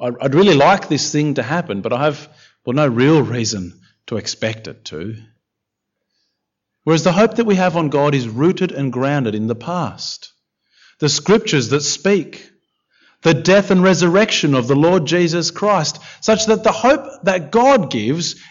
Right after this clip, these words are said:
isn't wishful thinking hope. It's not, "Well, I, I don't really know, but maybe." It is certain and sure and definite. It will come about, for God has promised, and God's promises do not fail.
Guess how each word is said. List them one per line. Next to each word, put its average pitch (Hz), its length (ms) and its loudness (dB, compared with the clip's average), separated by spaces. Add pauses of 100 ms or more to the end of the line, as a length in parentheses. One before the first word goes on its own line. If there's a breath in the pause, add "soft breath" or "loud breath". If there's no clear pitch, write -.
(100)
isn't 269 340 2
wishful 208 420 2
thinking 175 520 2
hope. 104 420 -4 (840 soft breath)
It's 202 180 0
not, 247 320 4
"Well, 190 180 4
I, 170 180 -2
I 160 40 0
don't 185 180 2
really 170 240 4
know, 151 320 4
but 127 140 0
maybe." 143 680 0 (240 loud breath)
It 226 120 6
is 226 220 4
certain 233 580 4
and 160 260 0
sure 202 580 4
and 147 320 -2
definite. 160 560 -2 (220 loud breath)
It 233 220 0
will 202 560 6
come 214 320 2
about, 170 520 2
for 175 140 -4
God 185 340 4
has 196 140 2
promised, 117 720 -4 (1160)
and 127 140 -2
God's 139 240 2
promises 120 460 -4
do 110 140 -6
not 104 160 -10
fail. 78 360 -14